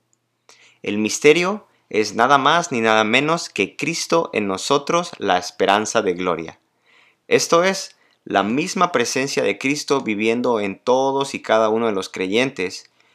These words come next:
lo cual es algo de lo que no se había hablado antes, algo que ni siquiera se había pensado o no se habían imaginado.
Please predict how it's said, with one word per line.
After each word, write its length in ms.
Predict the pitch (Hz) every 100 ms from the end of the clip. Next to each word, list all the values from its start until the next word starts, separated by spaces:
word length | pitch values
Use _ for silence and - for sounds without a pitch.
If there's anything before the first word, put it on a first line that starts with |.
| _
lo 220 | - 101
cual 380 | - 127 139 165 - _ _
es 240 | - 120 -
algo 320 | 131 143 147
de 100 | 123
lo 200 | 110 -
que 100 | 101
no 240 | 104 127
se 140 | 131 139
había 340 | 117 123 117
hablado 400 | 104 101 101 95
antes, 380 | 90 92 95 -
algo 240 | 120 131
que 260 | 123 107 -
ni 160 | 107
siquiera 400 | 101 107 - 127
se 160 | 131 117
había 320 | 98 113 117
pensado 600 | 98 95 - 107 120 131
o 200 | 131 98
no 240 | 98 104 113
se 160 | -
habían 300 | 101 104 107
imaginado. 680 | 101 92 - 101 113 123 -